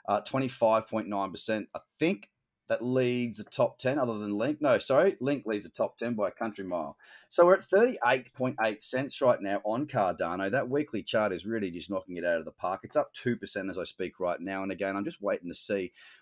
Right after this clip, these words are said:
what it does as far as the four and eight hour timeframes go. And the big winner from last week was Link. Yep, it had a cracking move. It took a little while to get there, but last week up forty-two percent.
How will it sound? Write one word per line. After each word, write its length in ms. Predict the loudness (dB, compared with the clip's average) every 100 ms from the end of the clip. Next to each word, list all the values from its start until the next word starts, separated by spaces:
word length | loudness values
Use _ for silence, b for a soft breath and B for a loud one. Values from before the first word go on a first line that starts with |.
| 0
what 160 | 0
it 100 | 2
does 220 | 0 0
as 120 | -2 -2
far 200 | 0 0
as 120 | -2
the 40 |
four 320 | -8 -6 -4
and 80 | -4 -6
eight 180 | -6 -4
hour 140 | -6
timeframes 680 | -6 -8 -8 -8 -10 -10 -12
go. 140 | -14 -16 _ _ B B B
And 140 | 4 6
the 40 |
big 220 | 6 4
winner 240 | 6 6 4
from 180 | 6
last 280 | 8 8 6
week 200 | 2 2 0
was 420 | 6 8 8 6
Link. 680 | -2 -2 0 4 4 2 -8 b b _
Yep, 220 | 4 4 0 _
it 120 | -4
had 160 | 2 2
a 60 |
cracking 580 | 2 -8 2 2 4 2
move. 240 | 0 0 -2
It 120 | -4
took 140 | -4
a 40 | 0
little 180 | 0
while 160 | 6 6
to 60 | 6
get 240 | 2 4
there, 180 | 4 4
but 140 | 4
last 300 | 4 4 4
week 160 | 2 4
up 160 | 2
forty-two 720 | 2 -2 0 -2 -2 0 2 0
percent. 580 | -6 -6 -2 -2 -2